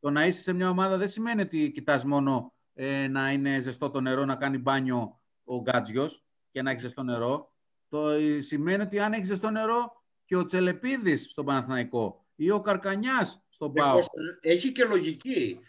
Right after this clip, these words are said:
Speaker 2: Ο Ιωνικός αυτή τη στιγμή είναι ισόβαθμος με τον Ηρακλή
Speaker 1: Ε.
Speaker 2: και αμφότεροι βρίσκονται ένα βαθμό πάνω από τη διακεκαυμένη ζώνη.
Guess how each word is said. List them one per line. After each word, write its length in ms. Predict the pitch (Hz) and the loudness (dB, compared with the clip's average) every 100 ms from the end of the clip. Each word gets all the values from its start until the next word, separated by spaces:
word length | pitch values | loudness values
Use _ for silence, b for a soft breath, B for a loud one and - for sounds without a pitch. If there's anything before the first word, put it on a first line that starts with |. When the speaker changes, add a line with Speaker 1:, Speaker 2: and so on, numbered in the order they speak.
| b - | b -4
Speaker 2:
Ο 140 | 139 | 2
Ιωνικός 520 | 160 151 143 226 233 | 4 4 2 0 0
αυτή 220 | 240 254 | 0 -4
τη 100 | 254 | -6
στιγμή 300 | 220 208 196 | -8 -10 -2
είναι 120 | 262 254 | 2 4
ισόβαθμος 640 | 190 233 262 277 220 190 | 4 4 4 2 -4 -8
με 60 | |
τον 160 | 175 170 | -4 0
Ηρακλή 440 | 156 123 117 120 | 0 0 0 -2
Speaker 1:
Ε. 200 | 127 135 - _ _ _ _ | 0 0 -4 _ _ _ _
Speaker 2:
και 320 | - 180 175 165 | 4 8 8 6
αμφότεροι 560 | 160 - 226 247 262 233 | 2 2 4 4 2 0
βρίσκονται 640 | 202 214 - 202 170 196 - | -6 -8 -2 0 4 4 4
ένα 300 | 214 262 240 | 6 6 4
βαθμό 340 | 226 214 254 | 0 4 4
πάνω 320 | 254 247 262 | 6 4 4
από 80 | 262 | 2
τη 80 | 254 | -2
διακεκαυμένη 680 | 226 226 202 208 208 277 233 | -4 -4 -2 -2 2 0 0
ζώνη. 480 | 247 277 139 - | 0 0 0 -4